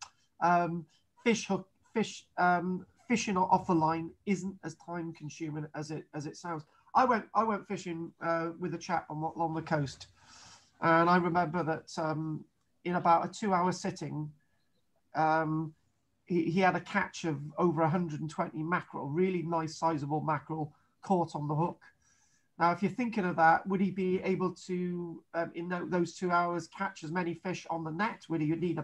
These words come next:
boat and all the rest of it? So the hook i-, is, is an innovation. It, it's, it's a revolution. And also <coughs> able to think about, um,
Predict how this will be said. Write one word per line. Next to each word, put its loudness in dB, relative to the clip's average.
boat -2
and -4
all -2
the -2
rest -4
of -8
it? -10
So 4
the 8
hook 0
i-, -2
is, 2
is 0
an 2
innovation. 0
It, -4
it's, -4
it's -6
a -4
revolution. -2
And 6
also 10
<coughs> -2
able 4
to 0
think -4
about, 6
um, 2